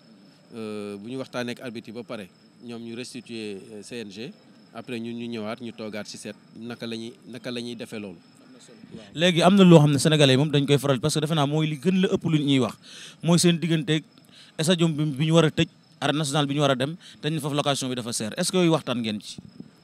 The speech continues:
Speaker 1: Non, affaire arène bi moom, c'est définitif. Loolu moom jarul ñu si coow lu bari. Iba Mar Diop moom jeex na, lu jeex, jeex na. Le douze lay jeex,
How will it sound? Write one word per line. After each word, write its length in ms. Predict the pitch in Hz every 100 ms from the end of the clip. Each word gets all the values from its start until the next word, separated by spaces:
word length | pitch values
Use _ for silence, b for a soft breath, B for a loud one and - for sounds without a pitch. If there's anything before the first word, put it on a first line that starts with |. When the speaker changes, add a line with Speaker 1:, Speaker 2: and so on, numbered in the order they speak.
| _
Speaker 1:
Non, 180 | 190 156
affaire 340 | 175 196 202 180
arène 260 | 165 160 147
bi 60 |
moom, 180 | 139 160
c'est 140 | 147
définitif. 720 | 120 139 131 117 101 - - - -
Loolu 200 | 131 135
moom 240 | 120 123 117
jarul 240 | 123 120
ñu 80 | 117
si 160 | 113
coow 200 | 107 120
lu 100 | 107 101
bari. 220 | 98 80 _ B B B -
Iba 180 | 151 147
Mar 160 | 147 135
Diop 200 | 117 127
moom 260 | 113 123 104
jeex 240 | 120 131
na, 160 | 120 139
lu 160 | 123 120
jeex, 260 | 110 123 104
jeex 220 | 110 98
na. 120 | 90 80 _ b b b b
Le 140 | 117 135
douze 280 | 113 156 135
lay 240 | 135 127
jeex, 360 | 104 127 151 -